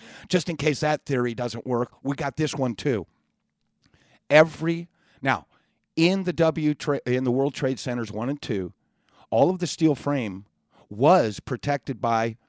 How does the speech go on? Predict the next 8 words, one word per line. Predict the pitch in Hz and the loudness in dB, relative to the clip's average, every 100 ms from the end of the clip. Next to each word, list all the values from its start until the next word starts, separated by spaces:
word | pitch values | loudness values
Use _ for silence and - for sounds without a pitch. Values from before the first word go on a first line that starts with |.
| _ | _
fire-resistant | - - 135 139 143 127 120 127 123 131 120 | -8 -2 2 4 2 0 -2 -4 -4 -6 -8
retardant, | - 113 127 120 104 101 - - _ - | -8 -6 0 0 0 -8 -10 -20 _ -10
asbestos, | 104 - 120 113 131 107 | -10 -6 -6 -6 -8 -4
whatever | 127 135 143 135 | 0 2 4 2
it | 117 | 2
was. | 110 101 76 - _ _ _ _ _ _ _ _ _ _ _ _ _ _ _ _ - | -2 -4 -6 -16 _ _ _ _ _ _ _ _ _ _ _ _ _ _ _ _ -6
And | 131 131 | -2 2
yet, | 160 170 101 - | 2 2 -2 -14